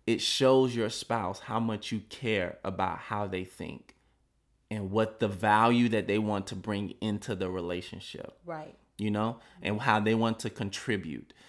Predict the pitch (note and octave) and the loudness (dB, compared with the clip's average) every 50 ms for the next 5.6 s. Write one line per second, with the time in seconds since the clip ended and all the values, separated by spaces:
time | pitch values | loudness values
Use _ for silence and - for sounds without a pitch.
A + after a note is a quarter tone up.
0 | - - F#3 F3 - G#2+ G#2+ G#2+ - A#2 G#2 G2+ G2+ G2 - F#2+ F#2 G2 F#2+ F#2+ | -20 -20 -14 -8 -6 -6 -6 -4 -4 -4 -4 -4 -4 -6 -8 -8 -6 -6 -6 -6
1 | G2 - - - A#2+ A2 F#2+ - - - - _ - G#2 A2 - - F3+ F3 F3 | -6 -10 -10 -8 -6 -6 -6 -8 -14 -20 -18 _ -4 -4 -2 -2 -4 -4 -6 -8
2 | - - E3+ E3 E3 F3 F3 E3+ E3+ F3 F#3 F#3+ G3 G#2 - - G#2+ G#2 - - | -8 -10 -14 -14 -12 -12 -12 -12 -12 -12 -10 -8 -6 -6 -4 -2 -2 -2 -2 -4
3 | - - - A#2 G#2 G#2 G#2+ G#2 A2 A2 A2 A2+ A#2 A#2+ B2 C#3 D#3 A2 F#2 F#2+ | -6 -4 0 0 2 2 2 2 0 2 2 2 2 2 2 0 0 -2 -4 -6
4 | F#3 - - - - - A2 A#2+ A#2+ A#2+ A2+ A2 A#2 A2+ G#2+ G#2+ - - - C#3+ | -10 -14 -16 -14 -4 2 6 8 8 8 8 6 6 4 4 4 0 4 6 8
5 | C3 D#3 G3 F#3 C3 B2+ A#2 G#2+ G#2+ A2+ B2 D3 | 8 8 8 6 6 4 4 4 2 0 -2 -4